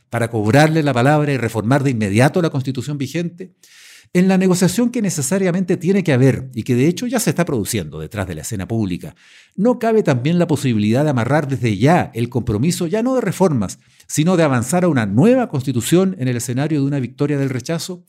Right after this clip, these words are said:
¿O acaso prefieren los negados a los acuerdos de hoy correr el riesgo de que triunfe el rechazo y el país se quede con la constitución vigente,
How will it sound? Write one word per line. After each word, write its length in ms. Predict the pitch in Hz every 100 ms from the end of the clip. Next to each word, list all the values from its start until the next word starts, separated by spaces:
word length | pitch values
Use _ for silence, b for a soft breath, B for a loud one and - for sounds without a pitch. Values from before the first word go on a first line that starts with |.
| b b b b -
¿O 120 | 160
acaso 280 | 175 240 220
prefieren 480 | 175 - 160 139
los 200 | 110 95
negados 500 | 92 101 135 165 123
a 60 | 117
los 140 | 98
acuerdos 360 | 104 123 131 120
de 140 | 101
hoy 320 | 120 131 95 - - _
correr 460 | 117 98 120 151
el 80 | 147
riesgo 500 | - 113 139 120 135
de 200 | 113 113
que 100 | 104
triunfe 500 | - 120 190 - 135
el 80 | 113
rechazo 520 | 107 - 127 127 123
y 80 | 110
el 140 | 110
país 320 | - 110 131 -
se 220 | - 104
quede 320 | - 120 143
con 160 | 139 117
la 100 | 113
constitución 580 | 113 98 98 101 120 113
vigente, 560 | 101 135 135 131 135